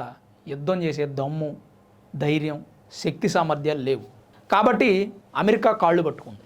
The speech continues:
అమెరికా ట్రంప్ హెల్ప్ చేస్తే మన మీద ప్రతీకారం తీర్చుకునే ప్రయత్నం చేస్తున్నాడు. Already మోదీ ట్రంప్కి గట్టి వార్నింగ్ ఇచ్చాడు. "మీరు ఎలాంటి సంధి పంపినా మేము లొంగేది లేదు,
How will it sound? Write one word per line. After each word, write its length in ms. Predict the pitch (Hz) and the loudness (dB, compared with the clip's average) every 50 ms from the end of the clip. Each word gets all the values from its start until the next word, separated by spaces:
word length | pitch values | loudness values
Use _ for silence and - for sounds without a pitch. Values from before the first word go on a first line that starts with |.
| _ _ - | _ _ -6
అమెరికా 420 | 139 160 190 196 202 202 214 175 | -2 2 2 2 2 4 2 2
ట్రంప్ 400 | 139 - - - 170 170 180 175 196 | 2 0 0 -2 -2 -2 -2 -2 -2
హెల్ప్ 280 | 185 180 175 175 175 185 | -2 -2 -2 -2 -2 -2
చేస్తే 480 | 170 - - - 185 151 135 143 - - _ _ _ _ _ _ - | -2 -2 -2 -2 -2 -2 -2 -4 -8 -14 _ _ _ _ _ _ -4
మన 220 | 160 160 165 180 208 | 0 2 4 4 4
మీద 180 | 220 226 226 226 226 190 156 156 160 - _ _ _ - | 4 2 2 4 4 4 2 2 -2 -8 _ _ _ -2
ప్రతీకారం 520 | 175 165 156 214 202 214 233 214 202 190 | 0 0 0 -2 0 2 2 2 2 2
తీర్చుకునే 400 | 170 170 165 170 - - 160 160 | 0 -2 -2 -4 -8 -10 -8 -8
ప్రయత్నం 460 | 156 - - 147 147 143 - 165 147 | -8 -6 -6 -6 -6 -6 -8 -10 -10
చేస్తున్నాడు. 680 | 127 117 - - - 170 - - _ _ - 110 120 151 | -12 -14 -16 -20 -20 -20 -20 -20 _ _ -4 0 0 2
Already 380 | 185 196 196 190 202 180 143 - - - _ _ _ - | 2 4 2 2 2 0 -2 -6 -10 -16 _ _ _ -8
మోదీ 560 | 147 156 175 202 226 220 226 190 165 170 - - - - - - _ | -2 2 2 4 4 4 2 2 0 -2 -6 -10 -18 -20 -20 -4 _
ట్రంప్కి 500 | 202 185 196 196 - 208 185 202 160 180 | 2 2 2 2 0 -4 -6 -2 0 0
గట్టి 200 | 175 175 - - | 0 2 0 2
వార్నింగ్ 400 | 220 196 180 170 170 165 151 139 | 4 4 4 4 2 0 -4 -6
ఇచ్చాడు. 300 | 131 131 - 123 110 101 - - - _ _ - _ _ _ - - _ - | -10 -12 -14 -16 -16 -16 -18 -20 -20 _ _ -20 _ _ _ -20 -12 _ 0
"మీరు 180 | 170 190 202 202 | 2 4 6 6
ఎలాంటి 380 | 190 185 202 214 233 233 202 - | 6 6 4 4 2 2 0 0
సంధి 360 | - - 180 185 196 196 214 | 0 2 2 4 4 4 4
పంపినా 580 | 202 202 185 175 190 185 185 165 143 139 147 - - - _ _ _ _ _ _ _ - | 2 2 2 2 0 0 2 0 0 -2 -6 -10 -16 -20 _ _ _ _ _ _ _ -6
మేము 160 | 160 170 170 | -2 -2 0
లొంగేది 420 | 160 156 160 165 170 180 190 175 151 | 0 0 0 0 2 0 -2 -2 -2
లేదు, 340 | 143 139 139 135 151 220 | -2 -2 -2 -2 -6 -10